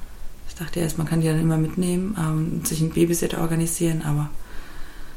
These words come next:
dann kann man, kann man ja auch nicht mehr surfen gehen. Also es,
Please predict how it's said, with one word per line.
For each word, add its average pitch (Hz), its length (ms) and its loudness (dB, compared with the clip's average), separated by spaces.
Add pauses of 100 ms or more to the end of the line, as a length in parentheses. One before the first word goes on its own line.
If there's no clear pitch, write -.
(680)
dann 147 160 -2
kann 160 180 0
man, 151 160 0
kann 156 120 4
man 151 100 8
ja 147 40 6
auch 147 60 4
nicht 143 140 -2
mehr 151 80 2
surfen 156 380 0
gehen. 151 300 0
Also 147 180 4
es, - 220 0